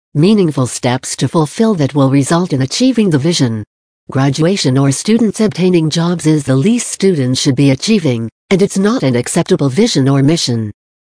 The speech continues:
Both your vision and mission statement should be about loftier goals, while also achieving articulation and the ability to prove progress.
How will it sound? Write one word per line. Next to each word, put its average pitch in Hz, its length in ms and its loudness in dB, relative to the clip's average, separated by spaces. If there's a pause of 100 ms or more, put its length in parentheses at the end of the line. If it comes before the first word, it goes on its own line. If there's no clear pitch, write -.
(100)
Both 202 320 0
your 175 140 2
vision 147 400 2
and 135 180 0
mission 175 300 0
statement 135 560 0
should 139 160 0
be 131 160 0
about 131 300 0
loftier 156 480 0
goals, 139 540 -2
while 139 260 2
also 175 340 0
achieving 151 500 0
articulation 139 840 -2
and 139 160 0
the 147 140 2
ability 143 500 -2
to 143 120 -2
prove 175 300 -2
progress. 135 640 -2